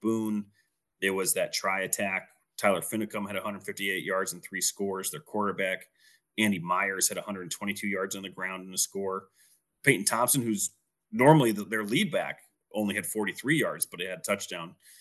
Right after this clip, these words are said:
So just a, a total team effort there. And then that win where they were never really challenged against North Boone. So with,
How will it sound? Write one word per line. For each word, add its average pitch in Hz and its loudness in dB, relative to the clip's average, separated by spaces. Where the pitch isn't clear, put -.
So 104 4
just 101 0
a, 98 -4
a 80 -12
total 123 2
team 107 0
effort 101 -2
there. 98 -2
And 87 -6
then 92 -12
that 92 -4
win 95 -6
where 90 -2
they 101 0
were 95 -2
never 92 -6
really 87 -8
challenged 90 -6
against 85 -6
North 87 -8
Boone. 87 -10
So 87 0
with, 131 2